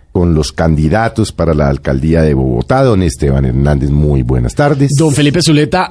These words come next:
Speaker 2: muy buenas tardes y qué bueno, eh, continuar en estos domingos para aprovecharlos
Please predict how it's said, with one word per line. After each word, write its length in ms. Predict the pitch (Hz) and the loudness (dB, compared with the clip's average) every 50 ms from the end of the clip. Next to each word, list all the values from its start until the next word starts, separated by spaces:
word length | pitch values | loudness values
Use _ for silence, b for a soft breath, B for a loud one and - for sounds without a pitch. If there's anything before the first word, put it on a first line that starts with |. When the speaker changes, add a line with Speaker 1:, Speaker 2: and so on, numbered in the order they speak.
| - - | -8 -4
Speaker 2:
muy 320 | - 175 180 190 202 214 226 | 0 2 4 4 4 2 2
buenas 380 | 170 196 196 196 196 190 - | 2 2 2 2 0 0 -2
tardes 480 | - 185 156 147 135 147 190 190 - - | -2 0 0 0 0 0 0 0 -2 -4
y 80 | - 139 | -4 -4
qué 120 | - 143 | 0 2
bueno, 460 | 143 147 156 160 160 160 170 175 - - | 2 2 2 2 2 2 2 0 -2 -2
eh, 260 | 139 143 139 135 131 123 | 0 0 2 2 2 0
continuar 640 | - 139 131 117 127 127 139 147 151 156 139 - - - | 0 0 0 0 2 2 2 2 0 0 -2 -4 -6 -2
en 100 | 135 139 | -2 0
estos 320 | 135 - - 151 156 139 | 0 -2 -2 -2 -2 0
domingos 500 | 151 170 170 170 151 139 139 156 - - | 0 0 2 2 2 2 2 0 -2 -4
para 200 | - 139 135 123 | -4 -2 -2 -2
aprovecharlos 840 | 107 117 117 113 110 - 131 131 127 117 117 131 139 - - - | 0 0 0 0 -2 -2 -2 -2 -2 0 0 -2 -2 -2 -6 -8